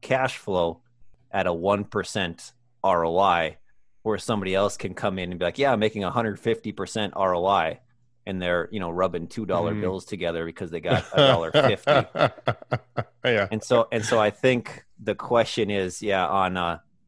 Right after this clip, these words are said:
Speaker 1: on a profit standpoint relative to the capital that you're employing, how do you kind of balance that profit versus risk?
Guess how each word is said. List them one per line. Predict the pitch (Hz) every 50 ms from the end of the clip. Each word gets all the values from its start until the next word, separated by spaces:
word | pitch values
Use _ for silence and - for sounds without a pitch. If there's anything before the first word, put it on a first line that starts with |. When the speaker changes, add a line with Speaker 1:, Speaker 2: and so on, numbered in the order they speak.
| _ - - -
Speaker 1:
on | - 92 85
a | 80
profit | - - - - - - 117 117 120 123 120 - - 107 82
standpoint | - - - - 220 - 95 90 90 - - - 98 92 90 87 - - -
relative | 98 101 98 98 98 95 - - 110 98 90 -
to | - 85
the | 80 85
capital | - - - - 98 95 92 - - 98 95 87 82 80 - - - - - -
that | - 101 - -
you're | 113 98 87
employing, | 87 85 - - - 117 123 120 104 92 90 85 82 - - _ _ _ _ _ _ _ _ _ _ _ _ _ _ _ _ _ _ _ _ _ _
how | - 127 117 113 113
do | 107 101
you | 98 98 98 95 92 - _ -
kind | - 110 101 90
of | 87 82 -
balance | 95 92 92 92 90 90 85 - - -
that | - 92 87 82 - - -
profit | - - - 95 95 92 90 - - - 90 - - -
versus | 90 95 95 90 - 92 82 80 85
risk? | 87 90 101 120 127 - - - -